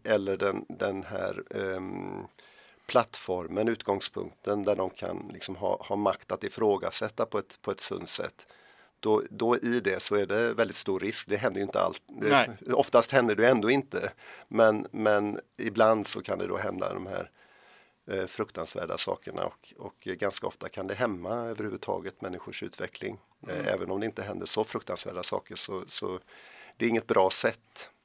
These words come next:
Speaker 1: att använda religion på.
Speaker 2: Nej.
Speaker 1: Utan religion,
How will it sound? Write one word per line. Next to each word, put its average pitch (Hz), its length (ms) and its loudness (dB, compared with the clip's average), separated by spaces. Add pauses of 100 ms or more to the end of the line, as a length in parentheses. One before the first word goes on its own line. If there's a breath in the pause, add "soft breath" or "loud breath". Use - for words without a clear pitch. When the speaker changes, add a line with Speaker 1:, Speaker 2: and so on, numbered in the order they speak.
(140)
Speaker 1:
att - 480 -8 (100)
använda 92 440 -2
religion 90 400 -6
på. - 280 -6 (640 soft breath)
Speaker 2:
Nej. 139 240 -4
Speaker 1:
Utan 92 300 -2
religion, 113 640 0